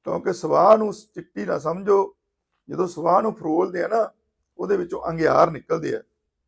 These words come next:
ਇਸ ਕਰਕੇ ਆ ਅੰਮ੍ਰਿਤਸਰ ਦੀ ਮਾਤਾ ਹੈ, ਇਹ ਉਸ ਐਸ ਡੀ ਓ ਨੇ ਘਰੋਂ ਕੁੱਟ ਕੇ ਕੱਢਤੀ। ਉਹਦੀਆਂ ਭਰਾ ਭੈਣਾਂ ਨੇ ਨਹੀਂ ਪੜ੍ਹਾਈ ਕੀਤੀ, ਜਿਹਨੇ ਬਗਾਨੇ ਘਰੇ ਜਾਣਾ ਸੀ,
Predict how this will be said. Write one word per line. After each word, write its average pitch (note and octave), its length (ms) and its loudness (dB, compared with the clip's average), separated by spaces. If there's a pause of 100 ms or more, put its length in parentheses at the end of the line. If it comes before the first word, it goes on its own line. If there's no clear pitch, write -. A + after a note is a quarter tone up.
(640)
ਇਸ D#3+ 140 -8
ਕਰਕੇ F#3 360 2
ਆ F#3 80 4
ਅੰਮ੍ਰਿਤਸਰ E3+ 420 0
ਦੀ E3 140 -14
ਮਾਤਾ D#3 420 -2
ਹੈ, F3 160 -6 (920)
ਇਹ E3 60 -6
ਉਸ E3 200 -2
ਐਸ E3 200 -6
ਡੀ E3+ 160 -8
ਓ E3+ 80 -2
ਨੇ E3+ 100 -8
ਘਰੋਂ - 260 -8
ਕੁੱਟ - 220 -16
ਕੇ - 140 -14
ਕੱਢਤੀ। F3 480 -6 (1000)
ਉਹਦੀਆਂ G#3 280 0
ਭਰਾ G#3 240 0
ਭੈਣਾਂ F#3 480 2
ਨੇ G#3 120 -4
ਨਹੀਂ G3 120 -6 (200)
ਪੜ੍ਹਾਈ E3 240 0
ਕੀਤੀ, F#3 480 -12 (760)
ਜਿਹਨੇ F3+ 200 -2
ਬਗਾਨੇ E3+ 440 -2
ਘਰੇ G#3+ 200 8
ਜਾਣਾ F#3 260 0
ਸੀ, F#3 260 -10